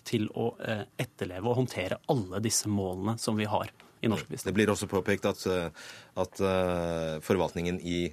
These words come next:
Speaker 2: mottakerlandene gjerne heller ikke tåler, eh, all den hjelpen.
Speaker 1: Absolutt ikke. Altså, det er ikke uvanlig at mottakerland har mellom femten og femogtjue bilaterale givere, og i tillegg,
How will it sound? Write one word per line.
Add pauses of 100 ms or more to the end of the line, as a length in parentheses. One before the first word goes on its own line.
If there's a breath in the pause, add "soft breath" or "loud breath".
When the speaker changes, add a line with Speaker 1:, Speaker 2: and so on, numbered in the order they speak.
(140)
Speaker 2:
mottakerlandene
gjerne (120)
heller
ikke
tåler,
eh,
all
den
hjelpen. (120)
Speaker 1:
Absolutt
ikke.
Altså,
det
er
ikke
uvanlig
at
mottakerland
har
mellom
femten
og
femogtjue (400)
bilaterale
givere,
og
i
tillegg,